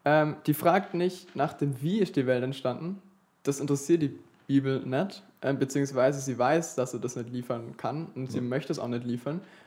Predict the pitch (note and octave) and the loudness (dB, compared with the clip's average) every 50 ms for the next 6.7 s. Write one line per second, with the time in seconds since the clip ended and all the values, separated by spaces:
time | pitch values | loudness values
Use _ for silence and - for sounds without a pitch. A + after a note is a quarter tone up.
0 | _ _ _ _ - C#3 C3+ D3 C#3+ C3+ C#3 C#3 - - C#3+ C#3 C#3+ - - C#3+ | _ _ _ _ 4 6 6 6 6 4 2 0 0 2 2 2 2 0 0 2
1 | C#3+ C#3+ C#3+ C#3+ C#3 B2 C3 - - - C#3 C3 B2 B2 A#2+ A2+ A2+ C#3 D3+ D3+ | 2 2 2 2 0 0 -2 -2 -2 -2 -2 -2 0 0 0 2 4 4 4 4
2 | C#3+ - - - - - _ _ _ _ _ - - A2+ A2 G2+ - - C3 C3+ | 2 -4 -10 -18 -20 -20 _ _ _ _ _ -2 2 2 2 2 0 -2 2 2
3 | C3 C3+ B2+ A#2+ C3+ D3 D#3 D#3+ D#3+ D#3 C#3+ - - _ - C#3 B2+ C3+ - - | 4 4 4 4 4 4 4 4 2 -2 -4 -6 -8 _ -2 -2 -2 -4 -8 -6
4 | - C3 C3 B2 A#2+ B2 A#2+ A#2 A2+ - - _ _ _ _ _ _ _ _ _ | 0 2 4 4 4 2 0 -6 -10 -12 -18 _ _ _ _ _ _ _ _ _
5 | _ _ _ _ _ _ _ _ _ - C#3 C3+ C#3 C#3+ D3 C3 C3+ C3 - - | _ _ _ _ _ _ _ _ _ 0 0 2 2 0 -2 -2 -2 -4 2 4
6 | D#3 D#3+ E3 E3 D#3+ D#3+ - - C3+ C3+ C3+ C3 C3 B2 | 6 8 8 6 6 2 0 0 0 2 2 4 4 2